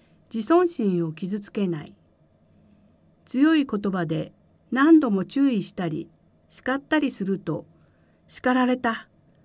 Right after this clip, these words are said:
という嫌な印象だけが残ってしまい、不機嫌になったり、意欲の低下を招くことにもつながります。どんな行動にも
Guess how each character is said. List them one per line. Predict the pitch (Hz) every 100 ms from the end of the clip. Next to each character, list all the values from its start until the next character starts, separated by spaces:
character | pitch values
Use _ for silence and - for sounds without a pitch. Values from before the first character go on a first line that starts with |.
| _ _
と | 311
い | 311 285 269 254
う | -
嫌 | 240 269 320
な | 311
印 | 220 220
象 | 226 302 294
だ | 302
け | 302
が | 277 208
残 | 185 262
っ | 254
て | - 180
し | -
ま | 165 156
い、 | 151 - _ _ _ _ _ _ _
不 | - -
機 | 285
嫌 | 285 214
に | 180 175
な | 196
っ | 220
た | - 165
り、 | 156 - _ _ _ _ _ _ -
意 | 240
欲 | 262 262 208
の | 185
低 | 175 233 269
下 | 254 240
を | 220 -
招 | 185 190 277 302
く | -
こ | 254
と | 240
に | 185
も | 170 160
つ | 196
な | 196
が | 190
り | 175 165
ま | 151 156
す。 | - _ _ _ _ _ _ _ _ _ _ _ _ _
ど | 277 339
ん | 320
な | 220
行 | 208 220 214
動 | 247 240
に | 233
も | 185 165